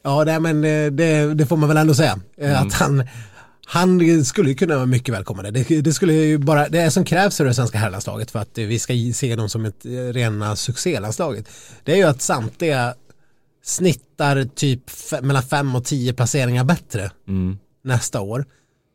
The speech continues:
Speaker 1: Då har vi ju, då har vi ju tre, fyra åkare som kan, eh, vara med och campa som topp tio placeringar varje världscuplopp.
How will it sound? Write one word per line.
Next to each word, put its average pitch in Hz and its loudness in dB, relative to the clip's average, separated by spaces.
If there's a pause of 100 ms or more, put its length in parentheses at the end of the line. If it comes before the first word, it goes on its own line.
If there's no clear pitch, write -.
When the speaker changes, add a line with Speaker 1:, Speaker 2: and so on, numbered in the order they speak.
(120)
Speaker 1:
Då 139 2
har 147 6
vi 139 4
ju, 131 2
då 139 -4
har 147 6
vi 143 4
ju 139 4
tre, 151 2
fyra 143 0
åkare 143 2
som 110 0
kan, 120 0
eh, 117 -2
vara 123 -4
med 120 -2
och 113 -4
campa 117 -2
som 110 -4
topp 123 -4
tio 120 -2
placeringar 110 -2
varje 107 -2
världscuplopp. - -6